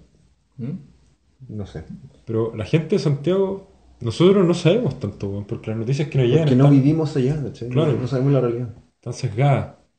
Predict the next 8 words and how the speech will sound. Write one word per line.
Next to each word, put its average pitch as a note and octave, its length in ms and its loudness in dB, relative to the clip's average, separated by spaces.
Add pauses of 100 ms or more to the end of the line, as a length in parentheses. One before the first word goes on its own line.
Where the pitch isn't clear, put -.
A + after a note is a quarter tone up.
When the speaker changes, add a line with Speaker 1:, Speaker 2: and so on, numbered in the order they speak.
(1300)
Speaker 3:
Estamos C#3 280 -2
sesgados, B2 440 -2
weón. - 240 -12 (720)
Speaker 2:
Eso - 140 -14
siempre A#2+ 240 -4
hay G#2+ 60 -4
que G#2 40 -8
hacerlo. G2+ 320 -6